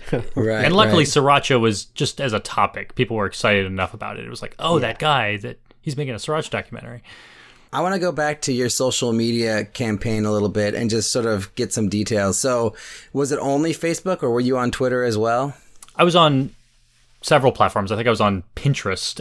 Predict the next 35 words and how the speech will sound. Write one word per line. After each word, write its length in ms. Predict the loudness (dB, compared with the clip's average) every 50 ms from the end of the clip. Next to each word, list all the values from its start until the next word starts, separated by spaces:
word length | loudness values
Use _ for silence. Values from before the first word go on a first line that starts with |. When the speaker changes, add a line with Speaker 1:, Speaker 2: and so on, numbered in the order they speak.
| -10 -6
Speaker 3:
and, 460 | -4 -2 -2 -2 -2 -2 -2 -4 -4 -6 -6 -6 -8
<laughs> 200 | -12 -14 -8 -4
um, 400 | -2 2 2 4 2 2 0 -2 -6 -10 -4 -2
Speaker 2:
Uh, 120 | -2 -2
Pinterest 440 | -2 -2 -4 -2 -2 -2 -2 -2 -2
too. 220 | -2 0 0 0 2
Speaker 3:
and, 220 | 4 4 4 4 2
Speaker 2:
Nice. 60 | 2
Speaker 3:
uh, 380 | 4 4 4 4 2 2 0 -2 -4 -8 -4 -2
I 40 | 0
think 140 | 0 4 4
I 60 | 6
even 260 | 6 6 4 4 4
eventually 380 | 6 6 6 4 4 4 4 4
made 180 | 4 4 4 4
an 80 | 2 0
Instagram, 320 | 0 -2 0 0 0 0 0
but 100 | 0 0
I 60 | 0
think 100 | 0 0
it 60 | 0
was 120 | -2 -2 -4
primarily 540 | -2 0 2 4 4 4 4 4 2 2
Twitter 300 | -2 -2 -2 -2 0 0 -2
and 80 | -2
Facebook. 480 | -2 -2 -2 -2 -2 -2 -2 -2 -2 -4
And 100 | -8 0
Facebook 300 | 2 2 2 2 2 -2
was 140 | -2 -2 -2
really 320 | 0 0 0 0 0 -2
where 400 | -2 -2 -2 0 -2 -4 -6 -8 -14 _ -20 _ _ _ _ _
the 100 | -8 -6
growth 460 | -6 -4 -2 0 0 0 0 -2 -6 -14
was 140 | -16 -16 -8
possible. 580 | -6 -6 -6 -6 -10 -14 -12 -12 -12 -12 -14